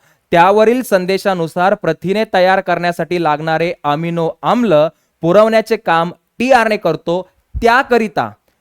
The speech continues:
एमआरएनए वर जसा कोण असतो? कोडॉन. खाली जर एयूजी असेल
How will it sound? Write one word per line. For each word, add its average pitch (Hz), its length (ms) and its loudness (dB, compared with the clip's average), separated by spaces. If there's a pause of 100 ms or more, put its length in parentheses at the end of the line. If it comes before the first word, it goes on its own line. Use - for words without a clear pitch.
(140)
एमआरएनए 226 580 2
वर 226 180 2
जसा 202 240 0
कोण 226 280 2
असतो? 214 320 -2
कोडॉन. 202 480 0 (100)
खाली 180 180 0
जर 180 180 2 (140)
एयूजी 220 640 0
असेल 214 340 0